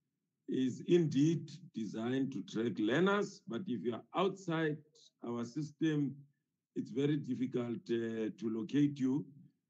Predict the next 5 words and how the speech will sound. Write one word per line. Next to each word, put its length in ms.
because 320
the 120
system, 800
we 140
interface 1000